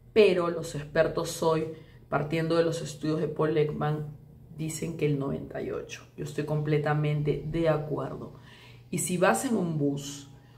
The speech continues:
o si vas a un lugar público, ten mucho cuidado de la mirada veloz y sutil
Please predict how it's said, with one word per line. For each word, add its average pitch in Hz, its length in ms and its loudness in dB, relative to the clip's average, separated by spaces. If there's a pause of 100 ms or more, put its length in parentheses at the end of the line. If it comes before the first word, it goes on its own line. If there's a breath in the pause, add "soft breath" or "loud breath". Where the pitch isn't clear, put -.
(160 loud breath)
o 151 80 -8
si - 180 -2
vas 143 300 2
a 156 60 6
un 165 260 2
lugar 160 680 2
público, 147 760 0 (300)
ten 160 300 0
mucho 269 640 4
cuidado 160 800 2 (600 loud breath)
de 160 180 0
la 156 160 6
mirada 165 560 6
veloz 165 640 2
y - 20 -8
sutil 175 720 -6